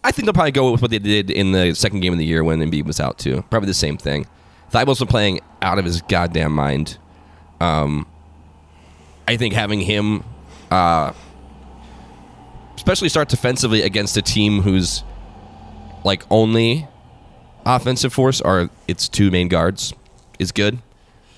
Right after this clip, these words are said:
Uh, you know, versus a team like, although I guess, I mean, he, well,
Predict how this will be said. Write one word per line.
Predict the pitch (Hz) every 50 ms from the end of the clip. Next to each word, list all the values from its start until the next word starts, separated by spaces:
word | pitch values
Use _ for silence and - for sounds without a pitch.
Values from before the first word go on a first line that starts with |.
| - _ -
Uh, | 90 90 80 73 73 67 65 78 - _ _ _ _ _ _ _ _ _ -
you | 98
know, | 85 71
versus | 90 87 104 107 - 110 98 95
a |
team | 85 107 107 95 90 90
like, | 90 85 82 78 - - - - _ - - _ _ _ _ - - _ _ _ - - _ - - - _ _ _ _
although | - 117 131
I | 135
guess, | 143 196 - 156
I | 147 143 -
mean, | 131 127 120
he, | 95 113 120 -
well, | 110 107 95 -